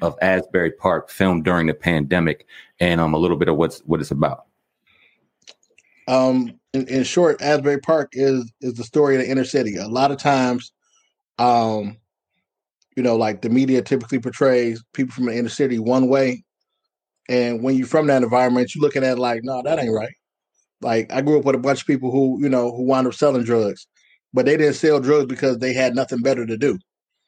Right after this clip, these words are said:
Speaker 2: You know, they ran into life situations that caused them to do what they needed to do in order to survive. You know, so that's what the movie Asbury Park is about. It's about survival. It's about choices. Um, because like, like I said, people are often, you know, who,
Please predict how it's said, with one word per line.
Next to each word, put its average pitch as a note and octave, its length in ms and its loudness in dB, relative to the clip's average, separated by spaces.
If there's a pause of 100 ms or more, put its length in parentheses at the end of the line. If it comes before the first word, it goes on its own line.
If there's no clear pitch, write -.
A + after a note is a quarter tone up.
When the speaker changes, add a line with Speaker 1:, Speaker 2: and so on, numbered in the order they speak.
(240)
Speaker 2:
You A#2+ 100 -4
know, G#2 280 -4 (180)
they A2+ 120 -2
ran C3 240 2
into B2 100 2
life C3+ 240 2
situations A#2+ 720 -2
that A#2+ 160 -2
caused B2 320 0
them B2 160 0
to A#2+ 160 0 (100)
do B2 80 -4
what B2+ 140 -2
they B2 100 2
needed A#2+ 220 0
to A#2+ 120 -14
do A#2 180 -2
in A2+ 80 -2
order A2 200 -2
to A2+ 60 -6
survive. C3 420 -2 (720)
You A#2 60 -2
know, G#2+ 140 0
so A2+ 140 0
that's A#2+ 260 2
what A#2 100 0
the B2 60 0
movie B2 280 2
Asbury A#2+ 320 0
Park A#2+ 240 -2
is A2 100 -12
about. A#2 260 0
It's A2+ 140 -6
about A#2 300 0
survival. A#2+ 640 0
It's A2 140 -4
about A2 220 -4
choices. B2+ 600 -2 (600)
Um, G#2+ 460 0 (420)
because A#2+ 160 2
like, B2 200 0
like B2 140 -2
I B2+ 40 2
said, A#2+ 380 0
people C#3 240 0
are B2 80 2
often, B2 540 0
you B2 80 -6
know, A#2 120 -2
who, A2+ 200 -12